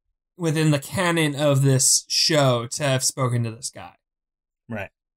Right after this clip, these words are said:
Speaker 1: And, uh, Sam kinda bumps into him in the hallway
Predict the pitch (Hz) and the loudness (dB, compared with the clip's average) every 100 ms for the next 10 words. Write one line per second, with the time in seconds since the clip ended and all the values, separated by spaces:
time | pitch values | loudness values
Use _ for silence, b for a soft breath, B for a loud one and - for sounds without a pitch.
0 | _ - 151 151 147 139 - 151 143 135 | _ -4 0 2 2 2 0 2 4 6
1 | 127 113 - _ _ - 175 180 180 185 | 4 0 -6 _ _ -2 0 0 0 0
2 | 151 165 143 170 165 156 143 135 - 208 | 2 2 2 0 0 2 2 2 2 2
3 | 185 131 120 117 110 | 4 4 4 2 -2